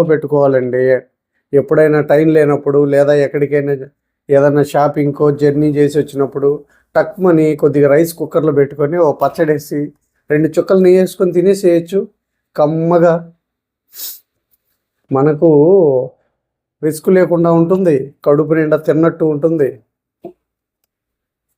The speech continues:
వీటిని అయితే పొడిగా తుడిచేసుకున్నాం కదా, ఇప్పుడు ఈ పండు మిర్చిని కూడా తుడుచుకుందాం. ఇలాగే ఈ పండు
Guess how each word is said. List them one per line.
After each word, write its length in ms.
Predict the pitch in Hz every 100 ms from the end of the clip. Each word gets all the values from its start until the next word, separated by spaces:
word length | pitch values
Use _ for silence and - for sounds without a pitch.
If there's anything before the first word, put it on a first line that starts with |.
| _ _ _ _ _ _ _ _ _ _ _ _ _ _ _ _ _ _ _ _ _ _ _ _ _ _ _ _ _
వీటిని 300 | 147 143 139 135
అయితే 100 | 170 165
పొడిగా 240 | 147 156 156
తుడిచేసుకున్నాం 640 | 143 151 147 - 139 135 127
కదా, 160 | 135 277 294 _ _ _ 131
ఇప్పుడు 160 | 135 139
ఈ 20 | 139
పండు 200 | 135 156
మిర్చిని 300 | 165 160 156 143
కూడా 100 | 175 214
తుడుచుకుందాం. 520 | 143 - 120 120 143 _ _ _ _ _ _ _ _ _ _ _ _ _ _ _ _ _ _ _ _ _ _ _ _ _ _ _ _ _ _ _ _ _ _ _ _ 139
ఇలాగే 320 | 139 147 156 151
ఈ 20 | - 139
పండు 200 | 139